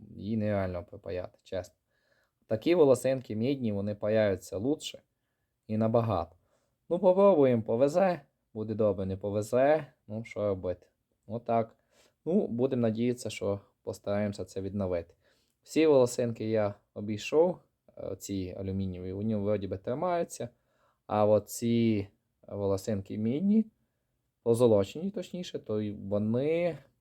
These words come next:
як сказати, просто коли ви відриваєте компаунд з них, то відриваються сусідні. І так пішов і пішов. І ці площадки,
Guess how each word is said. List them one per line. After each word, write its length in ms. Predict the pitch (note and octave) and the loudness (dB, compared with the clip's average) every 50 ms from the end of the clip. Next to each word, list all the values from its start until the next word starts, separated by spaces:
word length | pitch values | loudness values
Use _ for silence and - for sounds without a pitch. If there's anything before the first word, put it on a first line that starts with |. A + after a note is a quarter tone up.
| _ _ - | _ _ -12
як 320 | G2 G2 G#2 A#2 A2+ G2+ | -8 -2 0 0 0 0
сказати, 420 | - - G2+ G#2+ G2 F2+ - F#2+ - _ _ | -2 -6 -4 -2 -2 -2 -4 -8 -12 _ _
просто 300 | - C#3+ D3+ D3 - C#3 | 0 0 0 0 -2 -6
коли 460 | - - C#3 C3+ C#3+ D3 C3 A2 - - _ _ _ _ _ _ _ _ - | -2 0 4 4 6 6 6 4 0 -4 _ _ _ _ _ _ _ _ -2
ви 280 | A2+ A#2+ C3 B2 A2+ | 2 6 6 6 6
відриваєте 680 | G#2 A2 G#2+ A#2 A#2+ A#2+ B2 B2 A#2 A2 G#2 G2 - G#2 | 6 4 2 2 4 4 6 6 6 4 4 2 -2 -8
компаунд 640 | - - B2 B2 - G3 A#3 C4+ G#3 B2+ G#2 G2 - _ _ _ _ _ _ _ _ _ _ _ _ | -10 -10 -10 -6 -2 -2 0 2 0 0 -2 -2 -6 _ _ _ _ _ _ _ _ _ _ _ _
з 260 | - G2 G2 G2 G2+ G#2+ | -10 -8 -8 -6 -4 0
них, 320 | A#2+ A#2+ G#2 - - - _ _ | 2 2 2 2 0 -6 _ _
то 140 | - G#2 G#2 | -8 -6 -6
відриваються 640 | A2 G#2 A#2 A#2+ C3+ E3 G3+ G#3 F#3+ F3+ - - D3 | -2 2 4 4 6 6 6 6 6 4 0 -8 -12
сусідні. 640 | - - D3+ D3 - B2+ A2 F#2+ F2 E2+ E2+ D#2+ - _ _ _ _ _ _ _ _ - | -12 -12 -12 -10 -8 -6 -6 -6 -6 -10 -14 -16 -18 _ _ _ _ _ _ _ _ -10
І 100 | A2+ A2 | -2 2
так 240 | - C#3+ C#3+ C#3+ | 4 4 4 2
пішов 340 | - B2 A2+ - D3 C#3+ C#3 | -2 -8 -2 2 2 4 4
і 60 | B2+ | 2
пішов. 460 | B2 - - - - G2+ F#2+ - - G2 | 0 -4 -8 -6 -4 -4 -4 -4 -4 -4
І 120 | B2 A#2 | -4 -4
ці 180 | A#2+ - D3 D3 | -2 -4 -4 -2
площадки, 720 | C#3 C3 B2+ B2+ - - F3 F3+ F3 - - E3 D#3+ D3+ | 0 -2 -2 0 0 0 0 0 -2 -4 -6 -6 -6 -6